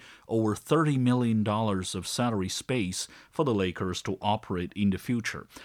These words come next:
Judging by their history, it's hard to say if they can actually exploit well the salary space, but at least it gives the team some reasons to wait patiently instead of acting right now.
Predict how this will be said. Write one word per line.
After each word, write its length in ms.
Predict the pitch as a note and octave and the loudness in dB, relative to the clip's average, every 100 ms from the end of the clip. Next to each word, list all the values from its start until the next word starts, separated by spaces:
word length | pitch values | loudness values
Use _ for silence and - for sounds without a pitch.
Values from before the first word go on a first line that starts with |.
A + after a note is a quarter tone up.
| - - | -20 -16
Judging 480 | - F#3 G#3 G3+ D#3+ | -2 -2 2 2 2
by 460 | A#2+ A2+ A2 G#2+ G#2 | 2 4 4 2 0
their 160 | F#2 F2 | -2 -6
history, 720 | - D3+ - - C3+ B2+ - | -4 -4 -2 -2 -2 -2 -2
it's 400 | G#2+ A2 G#2 - | 0 2 2 -4
hard 340 | - - D3 C#3 | -4 0 0 0
to 80 | C3 | -4
say 280 | - C#3+ | 0 0
if 440 | G#2+ A2+ G#2+ G2 - | 0 0 -2 -2 -6
they 160 | A2+ G#2+ | -4 -2
can 200 | - F#2 | -2 -4
actually 680 | - B2 - B2+ G2+ F#2+ F#2+ - - - _ _ - | 0 -2 -2 -2 0 0 -4 -10 -20 -20 _ _ -4
exploit 680 | B2 - - D#3 D3+ A2+ F#2 | -2 -4 -2 6 6 6 2
well 480 | F#2+ B2 G2+ F2 F2 | 2 4 4 0 -2
the 240 | G2+ G2 | -2 -2
salary 460 | - - A2 G2 F#2 | -2 -2 -2 -2 -4
space, 560 | - D3+ B2+ F#2 - | -6 -2 -2 -2 -8
but 280 | - A#2 A2 | -2 0 0
at 140 | A2+ A2 | -2 -2
least 300 | B2 C#3+ - | -2 -4 -4
it 120 | G2 | -4
gives 280 | C3 B2 - | -4 -4 -4
the 140 | G#2+ | -4
team 680 | G2 - C#3 A#2 G#2 G2+ G2 - _ _ _ | -6 -6 -2 2 2 2 -2 -6 _ _ _
some 420 | - - G#3 D3 F#2+ | -4 2 4 4 4
reasons 540 | B2 A#2+ F#2 E2 - | 0 0 -2 -4 -6
to 120 | - | -6
wait 340 | A2 A#2 A2+ A2 - | -2 0 0 -2 -8
patiently 640 | - D#3 - F#2+ D#2 C#2+ - | -2 -2 -2 -4 -6 -10 -8
instead 380 | F#2+ - A2+ G2+ | -8 -2 -2 0
of 220 | F2 - - - - | -4 -10 -20 -20 -4
acting 520 | A2+ A#2 - G#2+ F2 | -2 -2 -2 0 0
right 320 | E2+ F#2 F2 | 0 0 -2
now. 400 | D2+ G2+ A2 - | 0 2 0 -2